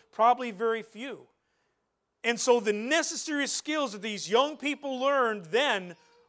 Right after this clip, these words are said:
we have no clue about. Let's be honest, that's the truth.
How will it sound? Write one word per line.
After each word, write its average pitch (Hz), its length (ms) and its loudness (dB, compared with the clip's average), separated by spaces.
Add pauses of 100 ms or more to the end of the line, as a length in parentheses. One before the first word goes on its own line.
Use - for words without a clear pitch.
(120)
we 220 220 -8
have 180 240 -2
no 185 240 -4
clue 185 300 -10
about. 123 380 -14 (1120)
Let's 233 160 -8
be 254 140 -10
honest, 285 380 -12
that's 226 220 -4
the 214 80 -12
truth. - 560 -14